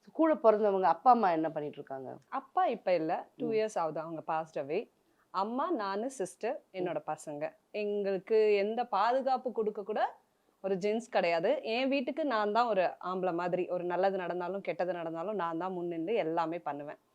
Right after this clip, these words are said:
Speaker 1: சிஸ்டர்னா தங்கச்சியா?
Speaker 2: தங்கச்சி.
Speaker 1: அவங்க ஹஸ்பண்ட்?
Speaker 2: அவங்க ஹஸ்பண்ட் வந்து அவரும் பெருசா வந்து எந்த சப்போர்ட்டும் கிடையாது. பேசுவாரு, கொல்லுவாரு. அவருக்கு, என் சிஸ்டருக்கு நடுவுல கொஞ்சம் உடம்பு சரியில்லாம போயிடுச்சு. ஹெல்த் இஷ்யூஸ்.
Speaker 1: என்னாச்சு?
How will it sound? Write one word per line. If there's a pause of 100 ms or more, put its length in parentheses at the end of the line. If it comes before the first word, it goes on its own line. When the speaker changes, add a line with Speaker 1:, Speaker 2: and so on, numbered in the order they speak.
(220)
Speaker 1:
சிஸ்டர்னா (100)
தங்கச்சியா?
Speaker 2:
தங்கச்சி.
Speaker 1:
அவங்க
ஹஸ்பண்ட்? (340)
Speaker 2:
அவங்க
ஹஸ்பண்ட்
வந்து
அவரும்
பெருசா
வந்து
எந்த
சப்போர்ட்டும்
கிடையாது. (380)
பேசுவாரு,
கொல்லுவாரு.
அவருக்கு, (100)
என்
சிஸ்டருக்கு
நடுவுல
கொஞ்சம்
உடம்பு
சரியில்லாம
போயிடுச்சு. (300)
ஹெல்த்
இஷ்யூஸ்.
Speaker 1:
என்னாச்சு?